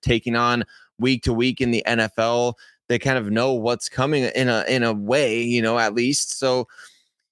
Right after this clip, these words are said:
to me, I don't know where I fall on this. Training camp interceptions, they're going to happen. We've mentioned it on this show before. Case Keenum went an entire training camp without throwing an interception. So really,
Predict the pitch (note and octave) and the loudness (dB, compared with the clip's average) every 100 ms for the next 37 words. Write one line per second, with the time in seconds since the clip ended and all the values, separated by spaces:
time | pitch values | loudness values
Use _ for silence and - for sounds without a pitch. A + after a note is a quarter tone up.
0 | _ _ - E3+ F3 F#3 F3+ - D#3 E3 | _ _ -4 0 2 2 0 0 0 0
1 | D#3 D3+ C#3 B2 C3+ B2+ B2+ - B2 B2+ | 0 0 0 0 2 2 0 0 0 0
2 | B2+ B2 - D3 C#3 C3+ C#3 B2+ C3 B2+ | 0 -2 0 0 0 2 2 0 2 0
3 | A#2 B2+ A2+ B2+ B2 - A2+ A2 A#2+ A2 | 2 0 2 0 -2 0 0 2 2 0
4 | G#2+ A2 A2 A2 A2 G#2 A2+ A2 A#2+ A#2 | 0 -2 0 0 0 2 0 0 -2 0
5 | A2+ A2 A2+ G#2+ - A2+ A2 - D3 C3 | 0 2 0 0 0 0 0 -2 0 0
6 | - _ _ - G#2 - - B2 A#2+ A#2+ | -2 _ _ 0 0 0 -2 0 2 0
7 | A2 A#2+ A2+ A#2 A#2+ B2+ - D3+ C#3+ C#3 | 0 0 0 0 0 0 -2 0 0 0
8 | C#3+ C#3+ D3+ F3+ - C3+ A#2+ A2 G#2 F#2+ | 0 0 0 0 -2 0 2 2 2 0
9 | F2+ F#2 F2 G#2 G2+ - A2+ A2 D3 D3+ | 0 -2 -2 -2 -2 0 -2 0 0 2
10 | C#3+ | 0